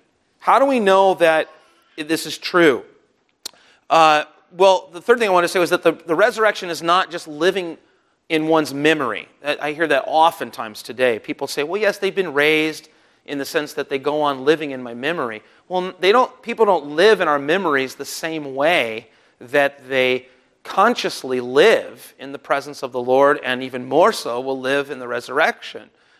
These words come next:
Um, Christ wasn't raised, you know, in our hearts as sort of a memory. He was truly raised from the dead, and people saw him, recorded that,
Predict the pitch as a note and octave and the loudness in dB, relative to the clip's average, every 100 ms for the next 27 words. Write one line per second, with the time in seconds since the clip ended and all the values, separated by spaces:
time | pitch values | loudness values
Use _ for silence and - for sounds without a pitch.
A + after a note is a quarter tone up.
0 | _ - C3 B2+ A#2+ A2+ A2+ _ - E3 | _ -6 0 2 2 -2 -12 _ -6 -2
1 | D#3+ - F3+ E3+ C#3+ C3 C#3 D#3 D#3+ D#3+ | -2 -2 -6 -8 -8 0 2 2 -2 -6
2 | - _ _ _ _ _ D3 C#3 B2+ B2 | -18 _ _ _ _ _ -8 -2 2 2
3 | C3 C3 C#3 D3 F#3+ F#3+ C#3 F3 - - | 0 -2 0 0 4 4 4 0 -2 -16
4 | - _ _ B2+ C3+ - D3+ C#3+ C#3 C#3 | -16 _ _ -10 -6 0 0 2 -2 0
5 | G#3+ G#3 A2+ G#2 D3+ - _ _ - E3 | 0 2 -2 -4 -10 -12 _ _ -4 0
6 | G3+ - - - G3+ A#3+ A#3 G3 D3+ D#3+ | 0 -2 -8 -2 2 2 2 0 2 4
7 | F#3+ F3+ - D#3 C#3+ C3 F#3 A3+ D3+ C#3+ | 2 -2 -6 -4 -6 -4 2 4 4 2
8 | C#3+ _ _ _ - D3 - F3+ D3 - | -2 _ _ _ -8 -6 -4 -6 -4 -6
9 | - F#3 G#3 A#3+ - C#3 C3+ D3+ C3+ - | 0 6 6 6 0 -8 -8 -8 -12 -12
10 | - G#3+ A3+ C#3+ B2+ B2+ C#3 | -4 -2 -2 -2 2 4 2